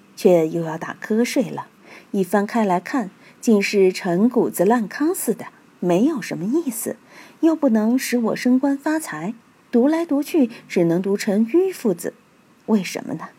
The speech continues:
他们没有领会经典的深意，也不能进入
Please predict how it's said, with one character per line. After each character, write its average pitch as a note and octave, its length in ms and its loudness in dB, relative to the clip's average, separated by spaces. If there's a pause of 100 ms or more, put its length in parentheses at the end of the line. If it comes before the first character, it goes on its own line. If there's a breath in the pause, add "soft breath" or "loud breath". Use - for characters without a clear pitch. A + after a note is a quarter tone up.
(440)
他 F#3+ 120 0
们 E3+ 160 2
没 E3 280 0
有 E3 140 0
领 E3+ 220 -2
会 D#3 220 -2
经 A#3+ 320 0
典 G#3+ 220 -8
的 C#3+ 100 -8
深 C4+ 380 0
意， E3+ 180 -4 (300 loud breath)
也 G#3 120 6
不 E4 240 2
能 G3 220 2
进 B3 200 4
入 F#3+ 220 -2